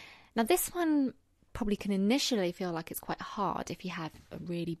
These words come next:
busy life and a lot of people who depend on you, but that's why it's even more important that you do it. And it doesn't have to be huge. You know, simply something like what I do, for example, is I like to take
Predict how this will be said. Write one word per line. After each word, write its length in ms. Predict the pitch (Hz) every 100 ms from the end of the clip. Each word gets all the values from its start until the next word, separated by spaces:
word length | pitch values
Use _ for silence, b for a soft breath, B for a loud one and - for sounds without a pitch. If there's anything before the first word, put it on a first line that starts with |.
| -
busy 280 | 165 165
life 340 | 170 175 175 -
and 80 | 165
a 40 |
lot 280 | 156 175 -
of 100 | 180
people 260 | - 175 -
who 60 | 190
depend 440 | - - 233 233
on 140 | 247 254
you, 240 | 285 320 - b b b b b b
but 160 | 190 -
that's 260 | 240 -
why 180 | - 196
it's 160 | 185 202
even 180 | 185
more 360 | 175 180 196 202
important 520 | 185 - 175 - -
that 160 | 170 -
you 180 | 170 151
do 180 | - 151 -
it. 280 | - - - _ b b _ - B B B B
And 100 | 294
it 100 | 349
doesn't 260 | 370 381 359
have 180 | 311 -
to 80 | -
be 120 | 269
huge. 720 | - - 285 175 233 - - -
You 80 | 220
know, 80 | 190
simply 760 | - 392 480 - 311 285 262 B B B B
something 440 | - 277 269 269 240
like 140 | 226
what 140 | 233
I 160 | 254 254
do, 160 | 196 180
for 140 | 185
example, 480 | 175 214 180 - 208
is 280 | 330 226 - b b b b b -
I 120 | 320 370
like 300 | 285 233 -
to 120 | 226
take 480 | - 220 202 -